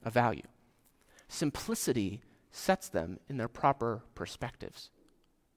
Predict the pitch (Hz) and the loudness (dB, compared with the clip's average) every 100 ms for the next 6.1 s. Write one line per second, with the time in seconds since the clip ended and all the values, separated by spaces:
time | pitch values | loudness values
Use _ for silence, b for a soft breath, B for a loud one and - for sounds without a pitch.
0 | _ - B B 185 175 202 196 - 165 | _ -20 B B 10 12 12 12 10 8
1 | - - 160 190 208 180 - 185 190 160 | 8 6 10 10 10 10 12 12 12 4
2 | 170 - 170 170 202 185 - 262 - 247 | 4 10 10 10 4 6 12 12 12 4
3 | 220 - 233 - - 180 - - 226 233 | 4 10 10 10 8 8 6 2 6 6
4 | 220 208 180 175 - 233 240 220 180 - | 4 2 2 2 2 4 4 2 0 2
5 | 160 160 214 220 214 175 156 185 196 196 | 4 6 6 6 4 4 8 12 12 12